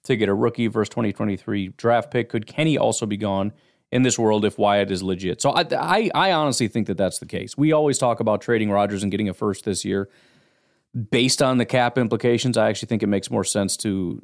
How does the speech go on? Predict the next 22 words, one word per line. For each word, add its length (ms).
do 180
a 80
post-June 520
first 280
designation 680
and 160
take 260
a, 40
a 360
pick 220
next 280
year. 100
For, 120
and, 200
and 140
it 60
works 220
for 120
a 40
lot 140
of 80
reasons. 320